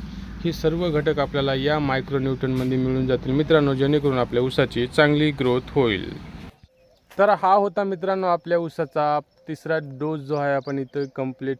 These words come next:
केलेला आहे. माती पण ओढून घेतली आणि स्प्रिंकलरच्या साहाय्याने आपलं पाणी पण ऊसाला चालू आहे मित्रांनो. त्याच्यानंतर आपण इथं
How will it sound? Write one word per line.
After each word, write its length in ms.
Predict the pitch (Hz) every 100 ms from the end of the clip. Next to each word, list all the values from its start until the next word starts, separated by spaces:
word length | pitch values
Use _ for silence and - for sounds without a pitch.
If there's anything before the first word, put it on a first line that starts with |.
| _
केलेला 280 | 135 127 127
आहे. 280 | 127 135 143
माती 400 | 135 120 117 135
पण 200 | 131 131
ओढून 300 | 123 120 123
घेतली 380 | 131 160 160 143
आणि 200 | 135 139
स्प्रिंकलरच्या 680 | - - 139 135 143 - 143
साहाय्याने 440 | - 135 135 135
आपलं 280 | 131 - 135 -
पाणी 260 | 127 127
पण 280 | 127 139 139
ऊसाला 420 | 139 - 127 123
चालू 360 | 127 127 120 120 -
आहे 220 | 117 139
मित्रांनो. 540 | 160 143 165 165 160 175 _ - - - - _ _ _ -
त्याच्यानंतर 560 | 180 208 202 196 185
आपण 360 | 208 185 190 185
इथं 480 | 175 - 185 190